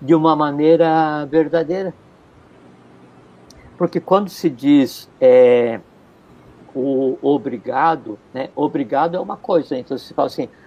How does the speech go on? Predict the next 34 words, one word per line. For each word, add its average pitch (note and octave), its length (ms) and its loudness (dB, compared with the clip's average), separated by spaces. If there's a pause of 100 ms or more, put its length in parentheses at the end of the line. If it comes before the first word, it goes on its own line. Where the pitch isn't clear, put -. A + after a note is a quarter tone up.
(160)
alguém D3 240 0
fala E3 180 4
uma D#3 60 0
coisa, E3 200 2
você D#3+ 140 -10
fala D#3 180 -4
assim, - 160 -4
obrigado. D3 540 2 (320)
Obrigado D#3+ 640 0
é F3+ 160 0
porque E3+ 340 -8
você C3 760 -4 (240)
tem D3+ 100 0
uma C#3 160 0
lei, C#3 240 2
você C3 260 -6
é C3+ 60 6
obrigado B2 440 -2
a A#2+ 40 -4
fazer, B2+ 560 -4
você C3 240 -8
tá C3 220 -2
em B2 60 -4
débito, C3+ 420 -2
você - 260 -8
é C3 60 2
obrigado. B2 480 -4
Então, C#3 280 -6
quando G3+ 260 -6
alguém C#3+ 260 -2
te - 120 -20
faz C3 240 0
alguma A#2+ 300 -4
coisa, D3+ 640 -2